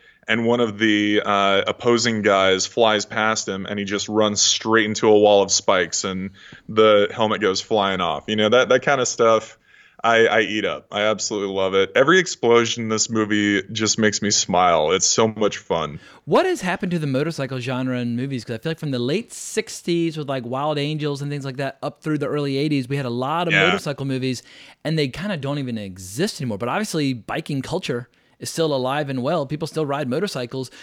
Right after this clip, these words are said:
Speaker 2: but it seems like people were fascinated by motorcycles. I guess every once in a while you'll see it, like, in, like, in a Marvel movie. It's like Black Widow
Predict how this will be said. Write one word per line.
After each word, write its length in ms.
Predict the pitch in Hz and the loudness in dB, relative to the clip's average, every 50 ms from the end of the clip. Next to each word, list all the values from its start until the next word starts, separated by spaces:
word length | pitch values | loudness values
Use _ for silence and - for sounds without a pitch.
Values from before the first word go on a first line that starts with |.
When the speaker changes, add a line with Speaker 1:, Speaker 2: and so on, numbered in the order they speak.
| - - _ | -20 -20 _
Speaker 2:
but 100 | - 170 | -2 -2
it 100 | 160 147 | -2 -2
seems 200 | - - 185 180 | -2 -4 -4 -2
like 100 | 170 156 | -2 -4
people 240 | - - 180 - 175 | -4 -4 -4 -2 -2
were 100 | 156 139 | -2 -2
fascinated 720 | 123 - - - _ - 208 208 - - 190 175 160 156 143 | -4 -6 -14 -10 _ -8 -6 -6 -6 -6 -4 -4 -2 -2 -4
by 60 | 143 | -4
motorcycles. 560 | 139 139 143 151 156 - 160 151 143 143 135 139 - | -4 -4 -4 -6 -6 -6 -6 -6 -6 -8 -10 -6 -4
I 80 | 170 | -2
guess 180 | 196 240 233 - | -2 -2 -4 -4
every 200 | 147 185 185 190 | -4 -2 -2 -2
once 160 | 185 175 - | -2 -2 -4
in 20 | |
a 40 | 175 | -4
while 60 | 170 | -2
you'll 120 | 165 160 151 | 0 0 -2
see 160 | - - 160 | 0 -2 -2
it, 80 | 160 147 | 0 0
like, 100 | 143 127 | -2 -2
in, 80 | 135 | -2
like, 100 | 127 120 | -4 -2
in 80 | 123 123 | -2 -2
a 40 | 120 | 0
Marvel 320 | 123 127 135 139 131 123 | 0 0 0 0 0 -2
movie. 180 | 123 117 110 117 | -4 -4 -4 -6
It's 80 | 117 | -6
like 160 | 123 117 110 | -6 -8 -6
Black 260 | 101 127 131 127 _ - | -6 -6 -6 -6 _ -4
Widow 440 | 135 131 131 131 127 123 120 113 | -2 0 0 2 2 2 0 -2